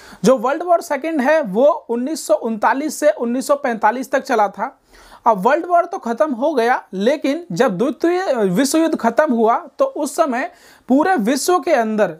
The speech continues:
जो महंगाई थी, वो चरम सीमा पर थी, यानी कि महंगाई बहुत ज़्यादा हो चुकी थी।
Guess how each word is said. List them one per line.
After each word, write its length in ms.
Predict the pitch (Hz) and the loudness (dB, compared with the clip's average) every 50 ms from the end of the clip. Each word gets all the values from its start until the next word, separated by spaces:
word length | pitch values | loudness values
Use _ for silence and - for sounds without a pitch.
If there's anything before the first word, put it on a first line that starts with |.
| - | -10
जो 220 | 175 165 185 285 302 | -8 -2 0 2 2
महंगाई 680 | 240 202 202 208 220 262 277 277 302 294 330 359 330 | 2 2 2 0 0 0 0 0 2 2 2 0 -2
थी, 340 | 339 - 262 320 359 427 - 202 | -2 -2 -2 -2 -2 -4 -4 -2
वो 140 | 185 302 359 | -2 -2 -2
चरम 420 | 349 - - 311 269 294 311 359 | -2 -2 0 0 2 2 0 -2
सीमा 320 | - - 277 277 285 247 233 | -2 -4 -2 -2 0 0 0
पर 180 | 233 240 240 | -2 -2 -6
थी, 260 | 226 - 262 294 254 | -4 -4 -4 -2 0
यानी 180 | 233 233 240 247 | 0 0 0 -2
कि 100 | 233 285 | -4 -2
महंगाई 420 | 262 220 214 220 240 247 277 285 | -2 -2 -2 -2 0 0 0 0
बहुत 300 | 240 185 175 196 214 254 | 0 0 0 0 0 0
ज़्यादा 220 | 277 269 262 285 285 | 0 0 0 0 0
हो 200 | 214 196 214 240 | 0 0 -2 -2
चुकी 300 | 214 302 233 226 262 262 | 0 -2 -2 0 0 -2
थी। 320 | 208 233 247 302 339 - | 0 0 0 -2 -2 -4